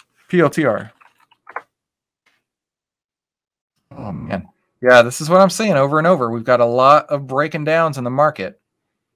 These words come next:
But still, hundred forty-five percent cumulative return following the ten-day, which is even better than just the stock. Nice one on that.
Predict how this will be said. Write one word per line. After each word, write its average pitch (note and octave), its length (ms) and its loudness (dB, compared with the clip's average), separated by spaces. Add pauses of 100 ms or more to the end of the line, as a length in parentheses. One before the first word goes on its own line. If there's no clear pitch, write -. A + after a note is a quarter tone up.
(1000)
But D3+ 160 0
still, E3 320 4
hundred F3+ 360 -2
forty-five F3+ 500 0
percent C#3 420 -8
cumulative C3+ 540 -6
return B2 420 -6
following A#2+ 400 2
the A#2+ 100 -8
ten-day, G#2 600 -6 (240)
which - 120 -18
is B2 120 -12
even B2 180 -8
better A2 340 -4 (340)
than A2 100 -10
just G#2 240 -14
the G#2+ 40 -18
stock. G#2 440 -6 (400)
Nice A#2 280 0
one A#2 120 -6
on G2+ 140 -8
that. G#2 240 -14